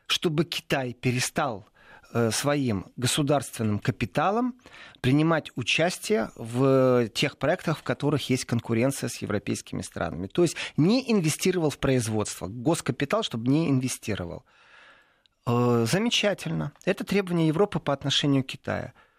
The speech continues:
Но тут же мы узнаем, что Европа четырнадцать лет имеет тяжбу с, э, Америкой непосредственно по Airbus'у. Почему? Потому что Airbus конкурент Боингу. А почему он конкурент Боингу?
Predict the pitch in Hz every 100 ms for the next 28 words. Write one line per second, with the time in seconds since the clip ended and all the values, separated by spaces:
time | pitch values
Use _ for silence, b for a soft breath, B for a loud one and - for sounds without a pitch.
0 | b _ _ 127 147 240 240 285 254 135
1 | 151 175 208 170 117 147 175 233 285 262
2 | _ B B B B - - 175 165 131
3 | 160 185 233 165 151 - - 262 262 -
4 | 247 - 196 131 139 165 196 - - 180
5 | 165 139 - 160 147 B B B - -
6 | - - 160 156 147 143 135 135 131 127
7 | 123 107 165 208 185 147 131 - 139 147
8 | 175 170 - 226 - 202 175 - 196 -
9 | 151 175 160 139 180 131 - - - -
10 | 135 - 165 185 247 - B B B -
11 | 117 147 170 220 220 - - - 147 165
12 | 165 175 160 - 123 - 117 104 92 104
13 | 151 233 247 226 208 113 117 - 131 208
14 | 214 214 - 208 196 180 196 190 175